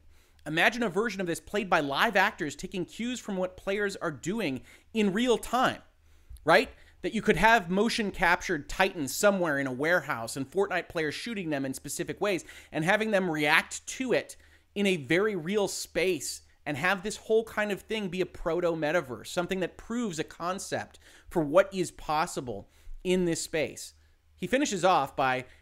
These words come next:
going with the venture capital, right? He says, "Epic continues to buy companies that can power these experiences, plus others focused on how these experiences are collaboratively enjoyed. For example, House Party, all the while it learns more about what's fun." And not just what's fun,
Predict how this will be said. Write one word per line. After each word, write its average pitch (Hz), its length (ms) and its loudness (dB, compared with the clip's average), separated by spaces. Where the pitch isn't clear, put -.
going 170 200 4
with 165 120 0
the 160 60 -2
venture 156 260 0
capital, 165 440 4
right? 120 260 -6
He 151 100 -12
says, 156 160 0
"Epic 180 240 0
continues 185 460 -4
to 156 80 -8
buy 151 240 4
companies 165 420 -6
that 147 100 -8
can 151 160 -8
power 165 320 -4
these 156 180 -6
experiences, 135 800 -8
plus 185 260 0
others 208 260 4
focused 196 400 -2
on 160 120 0
how 160 160 0
these 175 160 -6
experiences 160 560 -8
are 147 100 -4
collaboratively 143 840 -4
enjoyed. 127 600 -2
For 190 80 -2
example, 160 360 0
House 208 340 2
Party, 113 440 -4
all 131 180 2
the 214 100 2
while 170 320 6
it - 160 -6
learns 160 360 -2
more 123 340 -4
about 120 400 -2
what's 123 280 -10
fun." 110 440 -2
And 147 140 -2
not 214 240 0
just 202 420 2
what's 160 300 0
fun, 107 340 -6